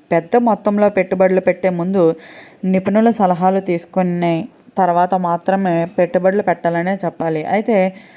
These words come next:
ఈ సమయంలో కుటుంబ సభ్యులతో ఆర్థిక అవసరాలను కూడా అయితే తెలుసుకొని వారికి ఈ సమయంలో అయితే మీరు వారికి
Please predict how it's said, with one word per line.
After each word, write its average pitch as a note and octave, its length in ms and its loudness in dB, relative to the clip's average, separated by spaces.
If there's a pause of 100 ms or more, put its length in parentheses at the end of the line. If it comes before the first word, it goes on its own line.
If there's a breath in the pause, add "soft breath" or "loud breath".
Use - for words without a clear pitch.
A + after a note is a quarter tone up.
(1700 loud breath)
ఈ A3+ 160 0
సమయంలో G3+ 600 0 (440)
కుటుంబ A3 400 0
సభ్యులతో G3+ 680 0 (3000 loud breath)
ఆర్థిక F#3+ 500 0 (100)
అవసరాలను G3 680 2
కూడా F#3+ 300 -2
అయితే F3 300 0
తెలుసుకొని F3+ 680 -4 (180)
వారికి F#3 520 0 (520 loud breath)
ఈ F#3+ 120 -6
సమయంలో F#3 600 -4
అయితే E3+ 400 -2
మీరు F3 340 -2 (380)
వారికి F#3+ 640 -2